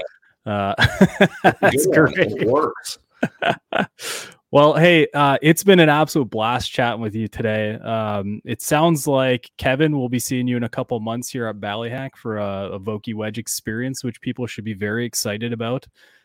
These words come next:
Speaker 2: Um,
Speaker 1: I'm excited too.
Speaker 2: it, telling you a few stories about what's, uh, what's to look forward to there, the, the goat track, some, some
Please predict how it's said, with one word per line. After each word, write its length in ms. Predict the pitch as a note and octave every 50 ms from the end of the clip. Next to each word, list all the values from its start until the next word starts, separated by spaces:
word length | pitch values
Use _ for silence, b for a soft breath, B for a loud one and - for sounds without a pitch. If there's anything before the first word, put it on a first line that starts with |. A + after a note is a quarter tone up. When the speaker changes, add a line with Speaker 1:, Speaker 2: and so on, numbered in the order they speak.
| B B -
Speaker 2:
Um, 80 | G#2+ G2+
Speaker 1:
I'm 340 | G2+ G2+ G2+ G2+ G2 -
excited 440 | D2 - - - D#2 D#2 D2+ C#2+ -
too. 280 | - D2+ C#2+ B1+ A#1 - _ _ _ _ _ -
Speaker 2:
it, 140 | - - _ _ _ _ _ _ _ _ _ _ -
telling 240 | - C#3+ B2+ C3 C3
you 120 | B2+ A#2+
a 40 | A2+
few 160 | - C3+ B2+
stories 420 | A#2 - - C3 A#2+ B2 B2 A#2 A2+
about 160 | A#2 A2+ A2
what's, 380 | A2+ A2+ A2+ - - - -
uh, 380 | B2 A2+ A2+ A2+ A2 G#2+ G#2+ G#2
what's 300 | - A2+ A#2+ A#2 - -
to 140 | - - B2+
look 240 | A#2 A#2 A#2 A2+ _ _ _ _ _ _
forward 400 | - - A#2 A2 A#2 A#2+ A#2 -
to 240 | - C#3 C3 C3 B2+
there, 260 | B2+ B2 B2 C3+ C3+
the, 340 | B2 A#2 G#2+ G#2+ G#2 G2 - b b b b b b b b
the 80 | - G2+
goat 240 | - A#2 A#2 A#2+ -
track, 420 | - - B2+ A#2+ B2 C3 C#3 -
some, 480 | - - A#2+ G#2+ G#2+ A2 - A2+ B2 - -
some 260 | - - A2 G2+ F#2+